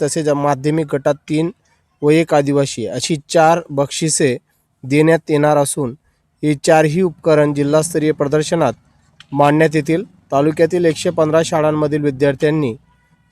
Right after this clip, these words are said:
चारशे नऊ उपकरणे मांडली आहेत. यात साठ प्राथमिक शाळांची तीनशे, दोनशे अठरा उपकरणे तर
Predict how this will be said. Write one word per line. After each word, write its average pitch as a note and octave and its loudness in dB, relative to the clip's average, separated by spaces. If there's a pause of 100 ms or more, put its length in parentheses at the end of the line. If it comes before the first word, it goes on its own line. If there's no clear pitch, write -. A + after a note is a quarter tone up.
(120)
चारशे F3+ 0 (520)
नऊ D#3+ 2
उपकरणे D#3+ 0 (180)
मांडली D3 0
आहेत. C#3+ -2 (760)
यात D3+ 2
साठ D#3+ 0
प्राथमिक D3+ 0
शाळांची D3 -2 (540)
तीनशे, D#3+ -2 (220)
दोनशे D#3+ 0
अठरा D#3+ 0 (500)
उपकरणे D#3+ 0
तर E3 -2